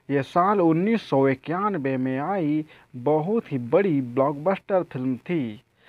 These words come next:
जिस film को लोगों ने बहुत ही पसंद किया और पचासी परसेंट का Google users rating मिला, जिसको बाईस परसेंट का Rotten Tomato rating के साथ में आईएमडी पे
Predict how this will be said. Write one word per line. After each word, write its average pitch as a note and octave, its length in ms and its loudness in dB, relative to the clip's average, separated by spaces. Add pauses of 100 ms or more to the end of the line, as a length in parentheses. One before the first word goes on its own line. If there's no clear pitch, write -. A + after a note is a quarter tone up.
(220)
जिस B2+ 240 -4
film G3+ 320 -6
को D3+ 220 -2
लोगों D3 360 0
ने E3 120 -2
बहुत D3+ 460 0
ही C#3+ 60 -4 (140)
पसंद F#3 260 -4
किया D#3+ 420 4 (340)
और C3 120 0
पचासी F#3+ 520 0
परसेंट F#3 460 -2
का C3 200 0
Google F3 560 0
users C3 480 -2
rating C#3+ 380 0
मिला, G#2+ 400 -2 (540)
जिसको C3+ 300 -2
बाईस C3+ 300 4
परसेंट F#3 340 -6
का F3+ 140 4
Rotten D3 380 2
Tomato D3 520 0
rating F#3 380 0
के F#3+ 180 0
साथ D#3+ 300 0 (120)
में C3+ 300 -2 (480)
आईएमडी F3+ 520 0
पे F3 220 0